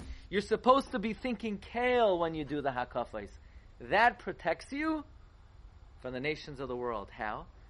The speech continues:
'Cause Kael corresponds to Kal V'chomer. And when you arouse the Kal V'chomer, Hashem says, "If I need to give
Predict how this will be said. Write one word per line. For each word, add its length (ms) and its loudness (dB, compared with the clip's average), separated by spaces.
'Cause 240 -12
Kael 720 2
corresponds 600 -4
to 80 -12
Kal 220 -2
V'chomer. 920 -4
And 140 -6
when 120 -6
you 140 -4
arouse 400 2
the 80 -8
Kal 240 -6
V'chomer, 560 -4
Hashem 380 -8
says, 440 -8
"If 180 -12
I 140 -4
need 460 -6
to 300 -2
give 320 0